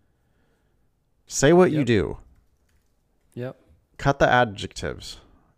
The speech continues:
Speaker 1: Anyway, as a full-time cyber risk manager, I often analyzed data sets, comma, assisted in negotiating contract language with vendors,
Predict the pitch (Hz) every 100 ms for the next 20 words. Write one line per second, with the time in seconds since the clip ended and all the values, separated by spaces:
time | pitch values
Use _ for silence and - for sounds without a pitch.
0 | - 123 107 78 - _ _ _ _ _
1 | _ _ _ _ - 113 120 190 202 -
2 | 156 151 147 151 156 127 127 - 113 110
3 | 101 90 80 92 101 78 - - _ 110
4 | 131 - 175 180 180 - 123 143 147 117
5 | 107 107 104 95 101 131 135 - 85 87
6 | - - - - - 87 85 90 - -
7 | 160 156 190 160 - 120 110 107 160 147
8 | - 143 131 120 - 135 147 - 156 147
9 | 120 123 123 117 104 104 95 117 123 98
10 | 87